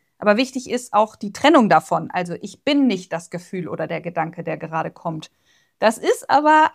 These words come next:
aus eigener Erfahrung gar nicht so einfach, das immer zu merken und dann auch entsprechend einzuordnen oder zu reagieren. Und das Scheitern auch dazu gehört,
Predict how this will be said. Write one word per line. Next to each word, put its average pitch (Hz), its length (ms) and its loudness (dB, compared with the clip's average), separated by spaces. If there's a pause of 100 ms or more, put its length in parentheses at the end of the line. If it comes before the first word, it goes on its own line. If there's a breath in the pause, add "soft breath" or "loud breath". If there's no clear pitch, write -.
aus - 340 0
eigener 349 340 0
Erfahrung 269 640 2
gar 262 200 6
nicht 330 160 -6
so - 100 -6
einfach, 220 420 -2
das 202 160 -10
immer 240 220 -4
zu 233 140 -10
merken 262 520 2
und 226 220 -6
dann 214 120 -4
auch 233 140 -2
entsprechend 220 480 -12
einzuordnen 226 720 -4
oder 208 220 -4
zu - 140 -16
reagieren. 180 640 -2 (400)
Und 190 300 -10 (120)
das - 340 -8
Scheitern 247 420 0
auch 208 120 2
dazu 214 300 -4
gehört, 302 420 2